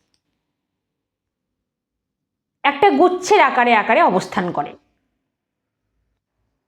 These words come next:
তিনি মূলত দুটি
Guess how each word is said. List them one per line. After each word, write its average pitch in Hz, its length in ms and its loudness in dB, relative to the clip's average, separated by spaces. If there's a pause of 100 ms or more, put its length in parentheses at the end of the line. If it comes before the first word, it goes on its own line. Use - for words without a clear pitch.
(1600)
তিনি 349 200 4
মূলত 320 360 4
দুটি 285 360 2